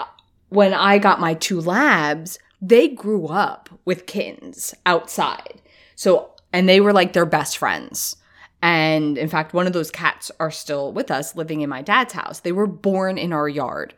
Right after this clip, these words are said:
So I knew one hundred percent my dogs weren't gonna hurt my cat, but my cat didn't know that. And it took him a year before he would be in the same room with them. And it was just about letting him, my cat,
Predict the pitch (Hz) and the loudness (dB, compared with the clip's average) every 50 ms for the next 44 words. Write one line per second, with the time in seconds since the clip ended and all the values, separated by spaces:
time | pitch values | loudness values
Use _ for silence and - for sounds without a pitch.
0 | _ - _ _ _ - - 226 - 180 208 269 269 226 202 208 233 233 202 185 | _ -20 _ _ _ -2 -2 0 4 4 6 6 6 6 6 6 6 6 6 4
1 | 180 170 175 185 165 151 - 160 151 - 185 156 143 - 156 165 170 180 170 165 | 2 0 0 -2 -4 -4 -4 -6 -4 -2 -2 -2 0 0 0 0 2 2 0 0
2 | - 165 165 165 - - - 175 160 156 143 139 113 - - _ _ _ _ _ | -2 -4 -4 -4 -4 -4 -4 -4 -2 -2 -2 -4 -6 -8 -10 _ _ _ _ _
3 | _ _ - - - 196 190 170 - - 151 147 143 - - 190 185 156 131 - | _ _ -14 -6 0 2 2 2 2 0 -4 -4 -4 -6 -2 0 2 2 0 -2
4 | - _ _ _ - 208 - - 190 - 330 302 - - - - - - - - | -8 _ _ _ -4 -4 -2 -2 -2 0 0 0 0 -2 -4 -6 -6 -8 -8 -6
5 | - - - - - _ _ _ _ _ 196 220 208 202 214 - - 254 247 - | -4 -6 -6 -6 -12 _ _ _ _ _ 2 2 2 2 -2 2 2 2 2 2
6 | - 214 226 208 202 196 190 185 - - _ _ 180 175 175 175 170 160 147 151 | 0 0 2 4 4 4 2 0 -4 -8 _ _ 0 2 2 2 0 -2 -2 0
7 | 185 196 202 165 139 92 - - - - _ _ _ _ 202 208 208 - 190 180 | 4 4 4 4 2 0 -4 -10 -18 -20 _ _ _ _ 2 2 4 4 6 6
8 | 180 180 180 208 208 220 202 208 - 165 156 151 147 135 143 - - 160 147 147 | 6 6 6 6 6 6 4 4 4 4 4 4 4 2 0 0 0 0 0 0
9 | 135 135 139 139 131 131 131 - - - - 69 58 57 - - - - - - | 0 0 0 0 0 0 -2 -4 -2 -2 -2 -2 -2 -4 -10 -12 -14 -16 -20 -20
10 | - - - - _ _ _ _ - 190 190 175 170 - - 190 180 180 185 180 | -20 -20 -20 -20 _ _ _ _ 2 4 4 4 4 6 6 8 8 8 8 6
11 | 165 165 - 208 190 190 196 - - - 196 190 190 - 170 170 165 160 160 165 | 4 4 4 6 6 6 2 -2 -2 -2 -2 0 2 4 4 6 6 6 6 6
12 | 160 151 - - - - - - - - _ _ _ _ 185 190 190 208 214 214 | 4 2 0 -2 -10 -20 -20 -20 -20 -20 _ _ _ _ -6 -2 2 4 4 4
13 | 208 208 202 196 196 190 - 233 247 302 302 254 214 196 190 190 202 220 214 - | 4 4 2 0 -2 -6 -6 0 2 4 4 4 4 0 -2 -4 -6 -8 -4 -2
14 | 185 185 180 - - 320 339 254 185 175 - - | -2 -2 -2 -2 2 4 6 6 6 4 2 -2